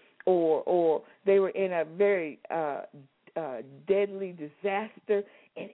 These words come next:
everyone around them died, but they remained. God kept them. Why? Because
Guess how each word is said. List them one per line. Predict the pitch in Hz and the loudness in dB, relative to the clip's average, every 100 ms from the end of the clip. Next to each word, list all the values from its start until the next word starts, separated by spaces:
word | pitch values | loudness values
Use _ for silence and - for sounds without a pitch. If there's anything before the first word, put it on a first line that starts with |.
| - | -6
everyone | 285 311 302 277 254 247 | -4 -4 -6 -6 -6 -6
around | 240 220 240 240 226 | -8 -6 -6 -4 0
them | 220 202 | -2 -2
died, | 202 202 196 156 | -10 -10 -10 -10
but | 165 151 _ - | -12 -14 _ 0
they | 262 294 339 381 _ _ _ _ | 0 0 -2 -6 _ _ _ _
remained. | 180 196 208 196 196 202 196 185 175 156 147 - - _ 160 | -10 0 2 2 -4 -4 -4 -4 -10 -14 -16 -20 -20 _ -14
God | 233 262 285 - - - | -10 -6 -8 -10 -14 -10
kept | 285 269 | -10 -6
them. | 196 170 165 | -6 -6 -6
Why? | 190 254 294 330 - - _ | -6 -4 -6 -10 -14 -20 _
Because | - 185 180 | -20 -16 -14